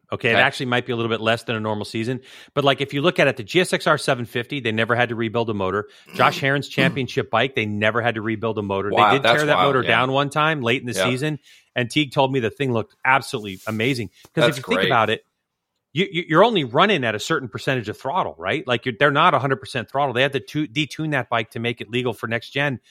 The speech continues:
Speaker 1: So let's just say they're running eighty percent throttle. So you're not really killing that bike, right? Like, you're not really, really crushing the thing. Same thing with this eight hundred,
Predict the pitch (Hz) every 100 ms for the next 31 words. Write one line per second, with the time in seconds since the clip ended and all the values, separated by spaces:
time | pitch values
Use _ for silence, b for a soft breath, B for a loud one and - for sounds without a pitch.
0 | b b - 139 147 - 160 - 143 135
1 | 127 135 123 127 120 - - 139 120 _
2 | _ - 120 143 139 90 - _ _ _
3 | - 127 123 127 160 131 131 120 - 143
4 | 135 107 90 - 131 98 95 101 131 113
5 | 101 113 123 120 120 107 98 - 104 95
6 | - 123 - 101 - 92 90 139 139 147
7 | 131 117 107 117 113 117 123 95